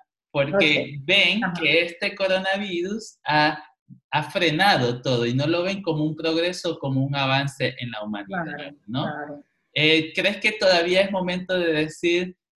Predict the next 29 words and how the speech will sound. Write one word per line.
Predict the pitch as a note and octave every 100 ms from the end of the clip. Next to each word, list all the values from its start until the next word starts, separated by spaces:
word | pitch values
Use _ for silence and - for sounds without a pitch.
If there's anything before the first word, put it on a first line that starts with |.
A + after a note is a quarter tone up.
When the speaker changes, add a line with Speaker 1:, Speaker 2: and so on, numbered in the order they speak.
| -
Speaker 1:
este, | C3+ D3 D3 - C#3
"Sorpréndeme", | C#3+ D#3 D3+ - F#3+ G#3 D#3+ D3+ D3+
que, | D3+ D#3+ D#3
o |
Speaker 2:
Claro, | G3 G3 F3+ F#3+
Speaker 1:
universo, | F3+ - G3+ F#3+ D#3 D3+
Speaker 2:
claro | A3+ G#3 G#3
que | B3
Speaker 1:
sorpréndeme? | C4
Speaker 2:
sí, | D4 D4+ A3+ G3+ -
porque | A#3+ A#3 A#3 G#3+ - - _ -
yo | A3+ D4
me | F4+
puse | F#4+ F#4
a |
pensar | F#4 D#4+ E4
esta | D#4 D4
mañana, | B3 G#3 F3 D#3 D#3+
¿no? | B3+ D#4+
Yo | A#3
digo, | B3+ A#3+ A3+ G#3
si | - - D4
uno, | D#4 E4 E4+ F4 F4 - _ _ -
este, | B3+ C4 C4 A#3+ -
¿a | A3+ A#3
cuánta | F4 F4 F4
gente | E4+ D#4 C#4+
habrá | B3+ B3+
deprimida? | B3 A#3+ F#3 D#3+ - -